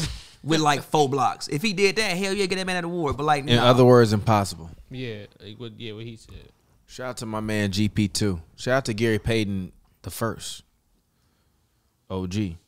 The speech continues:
Speaker 2: Triple O G. Next to the O G, that's next to the O G.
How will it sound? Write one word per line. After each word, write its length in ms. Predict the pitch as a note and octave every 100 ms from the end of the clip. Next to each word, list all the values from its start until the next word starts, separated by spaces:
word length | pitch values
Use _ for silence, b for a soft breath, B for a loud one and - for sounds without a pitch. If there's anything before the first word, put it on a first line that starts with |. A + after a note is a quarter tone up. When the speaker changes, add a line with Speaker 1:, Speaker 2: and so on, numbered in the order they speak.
| _ _ _ _ _
Speaker 2:
Triple 360 | - A2+ G2+ F#2
O 100 | F2+
G. 320 | E2+ D#2+ F2 _ _ _ _ _ _ _ -
Next 260 | G2 F#2+ -
to 60 |
the 60 | F2+
O 140 | F2+ F2+
G, 180 | F2+
that's 200 | E2+ E2+
next 220 | F#2 F#2 -
to 60 |
the 60 | D2+
O 100 | D2+
G. 120 | -